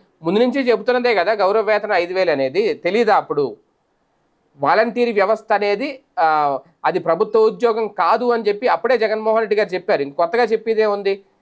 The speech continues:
అలా పెట్టారనే కదా అప్పట్లో డేటా దుర్వినియోగం చేస్తున్నారు. వాలంటీర్లు ఎవరు అసలు, వాళ్ళకెందుకు పర్మిషన్ ఇచ్చారు, వాళ్ళకెందుకు యాప్లు ఇచ్చారు, వాళ్ళకెందుకు ట్యాబ్లు ఇచ్చారు, వాళ్ళకెందుకు ఫోన్లు ఇచ్చారని కదా వీళ్ళందరూ అడిగారు అప్పుడు. ఇప్పుడు మళ్ళీ కొత్తగా, ఆ, జగన్ ప్రభుత్వం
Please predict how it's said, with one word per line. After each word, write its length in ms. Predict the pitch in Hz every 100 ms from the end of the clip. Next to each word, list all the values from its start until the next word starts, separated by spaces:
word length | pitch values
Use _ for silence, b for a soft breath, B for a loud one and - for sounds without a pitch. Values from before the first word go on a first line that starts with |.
| _ _ _
అలా 180 | 151 208
పెట్టారనే 640 | 226 185 - 262 254 254
కదా 220 | 220 - 277
అప్పట్లో 460 | 208 240 220 233
డేటా 340 | 180 196 214 220
దుర్వినియోగం 520 | 202 214 214 214 196
చేస్తున్నారు. 480 | 196 202 196 190 190
వాలంటీర్లు 640 | 165 196 220 202 202 170
ఎవరు 200 | 185 220
అసలు, 300 | 202 196 185
వాళ్ళకెందుకు 600 | 160 165 220 220 202 202
పర్మిషన్ 420 | 196 185 202 196
ఇచ్చారు, 300 | 196 - 180
వాళ్ళకెందుకు 580 | 165 170 214 208 196 185
యాప్లు 280 | 175 - 190
ఇచ్చారు, 360 | 185 180 175 b b b -
వాళ్ళకెందుకు 520 | 160 240 226 220 190
ట్యాబ్లు 380 | 170 185 202 208
ఇచ్చారు, 320 | 202 196 180
వాళ్ళకెందుకు 520 | 170 190 233 226 196
ఫోన్లు 280 | - 214 208
ఇచ్చారని 340 | 208 226 208 190
కదా 160 | 214
వీళ్ళందరూ 360 | 277 208 226 233
అడిగారు 240 | 202 220
అప్పుడు. 240 | - 110 - _ _ _ _ -
ఇప్పుడు 200 | 208 220
మళ్ళీ 220 | 208 254
కొత్తగా, 680 | 262 196 - 254 220 175 - _ _ _ _ _ _ 165
ఆ, 300 | 170 165 156 139 135 147 139 143
జగన్ 260 | 185 240
ప్రభుత్వం 560 | 240 226 220 233 220